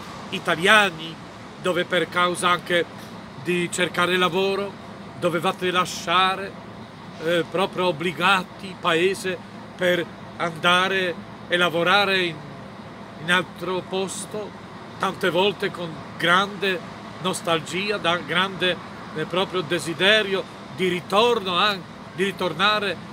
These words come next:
in paese di nu-, eh, della nascita.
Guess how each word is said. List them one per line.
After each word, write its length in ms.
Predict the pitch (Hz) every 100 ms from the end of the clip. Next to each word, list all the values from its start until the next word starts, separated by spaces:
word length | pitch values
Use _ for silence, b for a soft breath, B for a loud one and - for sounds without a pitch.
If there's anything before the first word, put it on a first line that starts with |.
| -
in 180 | 180 170
paese 480 | 170 170 208 196 180
di 120 | 147
nu-, 160 | 156 165
eh, 40 | 156 - - - - - - - - -
della 220 | - 175 160
nascita. 640 | 190 190 - - 175 180